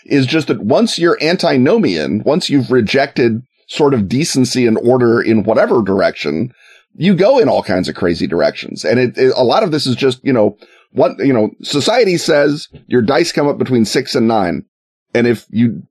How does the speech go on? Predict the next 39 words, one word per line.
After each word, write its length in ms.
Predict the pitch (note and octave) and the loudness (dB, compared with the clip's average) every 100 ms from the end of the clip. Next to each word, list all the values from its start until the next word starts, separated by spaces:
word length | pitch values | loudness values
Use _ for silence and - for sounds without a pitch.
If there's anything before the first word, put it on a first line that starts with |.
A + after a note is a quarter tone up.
| _ | _
do 140 | - A3+ | -2 2
that, 200 | F3+ E3 | 2 2
you're 100 | B2+ | 0
fine. 460 | - G#3 A#2+ A2+ A#2+ _ _ _ - | 2 0 2 0 -2 _ _ _ -4
And 140 | B2+ D3+ | 0 0
if 140 | C#3 | 2
your 160 | E3 D#3 | 0 2
dice 440 | D#3 A#3 G#3 - | 0 0 -2 -2
habitually 680 | E3+ D#3 G#3 G3+ F3+ D#3 - - | 0 0 2 2 4 2 -2 -4
tend 180 | G3 | 0
to 60 | F3+ | 0
come 200 | F#3 E3 | 0 0
up 200 | E3 - _ _ _ _ _ _ _ - | 0 -4 _ _ _ _ _ _ _ -8
two 320 | - G#3 G3+ | 0 4 4
or 240 | F#3 D#3 D#3 | 4 4 4
eleven, 540 | D#3 A3 C3+ B2+ D3 _ _ - - - | 4 2 2 0 -2 _ _ -16 -12 -4
you're 160 | C3+ E3+ | -2 0
just 260 | G#3+ G#3 _ _ _ _ _ - B2 | 0 -4 _ _ _ _ _ -18 -4
gonna 220 | D#3 F3+ | -2 0
be, 80 | D3+ | -2
wind 320 | C#3 D3+ E3+ | 0 2 4
up 180 | D#3+ - _ _ | 0 -2 _ _
i-, 140 | C3 C#3+ A#2 - | -2 -2 -4 -2
in 140 | C#3+ | 0
an 80 | C#3+ | 0
antinomian 960 | D3 D3 D3 C3+ C#3 C3+ B2 A#2 A2 - | -2 -2 0 2 2 2 2 2 0 0
way, 480 | F3+ G3 - B2+ _ F#2 | 0 0 -2 -8 _ -2
right? 280 | A2 F#3 - _ _ - | 0 0 -6 _ _ -4
I, 140 | B2+ C3 | -2 0
I 40 | - | 0
think 200 | G#3 G3 | 0 -2
that 140 | B2+ | -2
there's, 280 | C#3 C3 B2 _ - - | 0 0 -2 _ -12 -2
there's 140 | C#3+ | 0
a 60 | D3+ | 2
degree 160 | A3 | 2
to 60 | F#3+ | 2
which 220 | E3+ - | 0 -2
the, 260 | C3 B2 | 0 0